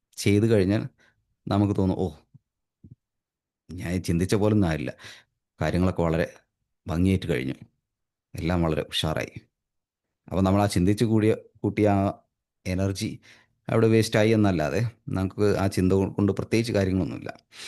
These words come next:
എന്നാൽ കൃത്യമായിട്ടുള്ള പ്ലാനിങ്, ആവശ്യമായിട്ടുള്ള ചിന്തകൾ വേണം.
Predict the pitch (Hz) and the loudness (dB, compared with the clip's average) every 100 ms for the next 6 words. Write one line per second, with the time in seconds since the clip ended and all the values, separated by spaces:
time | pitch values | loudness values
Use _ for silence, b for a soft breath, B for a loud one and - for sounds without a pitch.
0 | B B B B - 135 156 160 - 160 | B B B B 0 4 4 2 2 4
1 | 160 156 147 135 135 139 156 131 B 101 | 4 2 2 4 4 4 2 0 B 0
2 | 113 131 147 139 139 131 120 113 110 85 | 0 2 2 0 0 -4 -2 0 0 -2
3 | 90 139 | -4 -6